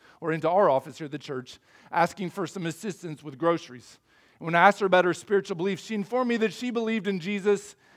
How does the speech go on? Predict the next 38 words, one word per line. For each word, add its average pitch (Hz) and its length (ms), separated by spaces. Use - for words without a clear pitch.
but 190 120
she 220 140
also 233 300
had 202 100
a 196 60
lot 190 200
of 190 80
other 185 220
beliefs 156 400
too. 147 340
And 160 100
if 147 60
I 190 80
had 196 80
to 190 80
summarize 202 420
the 175 80
rest 180 220
of 185 60
those 170 140
beliefs, 175 300
I 196 140
would 190 120
just 180 180
describe 180 440
them 175 160
as 147 300
wacky. 156 540
In 185 80
other 247 80
words, 208 320
it 185 60
wasn't 254 400
that 202 140
she 214 180
was 202 200
against 180 480
Jesus, 123 640